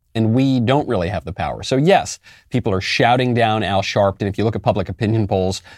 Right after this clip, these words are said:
the immigration crisis at the border is a disaster for Joe Biden's poll numbers. But they're not gonna change course because they have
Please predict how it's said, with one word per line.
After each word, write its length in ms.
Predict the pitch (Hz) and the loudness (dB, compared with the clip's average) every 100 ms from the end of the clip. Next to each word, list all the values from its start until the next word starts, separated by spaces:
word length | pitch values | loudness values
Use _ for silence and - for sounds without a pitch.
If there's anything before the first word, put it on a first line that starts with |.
| _ | _
the 140 | 107 101 | 0 2
immigration 800 | 131 107 101 98 - 101 92 92 | 2 2 2 0 -2 -2 -2 0
crisis 400 | 107 95 - - | 0 0 -2 -8
at 60 | 95 | -6
the 60 | |
border 240 | 92 95 98 | -4 -4 -4
is 80 | |
a 40 | 95 | -4
disaster 880 | 95 101 104 110 170 214 - 98 - - _ | -4 -2 -2 0 2 0 -2 -8 -8 -18 _
for 140 | - 110 | -2 2
Joe 180 | 123 | 2
Biden's 360 | 110 101 90 - | 4 2 0 -4
poll 260 | - 214 196 | 0 2 2
numbers. 500 | 82 69 78 - - _ - _ - | 0 -4 -6 -8 -12 _ -20 _ 0
But 100 | 175 | 2
they're 120 | 180 | 4
not 180 | 196 - | 2 2
gonna 160 | 208 | 0
change 420 | 180 202 180 175 | 0 2 2 0
course 360 | - 254 - 117 | -2 0 0 0
because 240 | - 131 | -2 0
they 320 | 120 131 170 175 | 2 2 2 2
have 480 | 185 208 139 98 | 0 0 2 -2